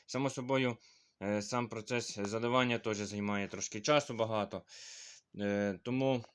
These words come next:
треба дивитися, там, посувати, нагинати ту плату, перевертати ними.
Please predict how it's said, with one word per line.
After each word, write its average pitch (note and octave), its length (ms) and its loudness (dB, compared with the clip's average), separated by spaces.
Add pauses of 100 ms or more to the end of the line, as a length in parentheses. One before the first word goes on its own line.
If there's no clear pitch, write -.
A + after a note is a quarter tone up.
(180)
треба A2 300 0
дивитися, C#3+ 500 2
там, A2 260 0
посувати, C3+ 600 2
нагинати A2+ 640 0
ту G2 140 -6
плату, G2+ 340 0
перевертати A2+ 600 2
ними. G2+ 320 -2